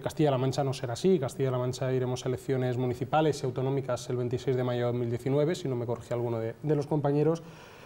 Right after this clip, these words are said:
y está claro que no es que sea más cómodo hablar de los ciudadanos de tu tierra, de las ciudadanas de tu tierra,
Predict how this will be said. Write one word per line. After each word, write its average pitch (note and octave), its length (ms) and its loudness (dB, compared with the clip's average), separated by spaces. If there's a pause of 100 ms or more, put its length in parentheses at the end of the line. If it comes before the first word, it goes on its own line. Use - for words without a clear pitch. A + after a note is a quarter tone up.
(120)
y F3 60 2
está F3+ 200 2
claro G3 300 4
que E3+ 120 2
no F#3 80 6
es F3+ 60 -2
que - 100 0
sea G#3 140 0
más F3+ 200 2
cómodo F3 420 4
hablar D3+ 760 4 (180)
de D#3 220 6
los D3+ 520 4
ciudadanos D#3+ 420 6
de D3+ 100 4
tu D3 120 0
tierra, F3+ 380 4
de F3+ 60 2
las C3+ 140 0
ciudadanas D#3+ 300 4
de E3 80 4
tu C#3+ 100 2
tierra, F3 300 4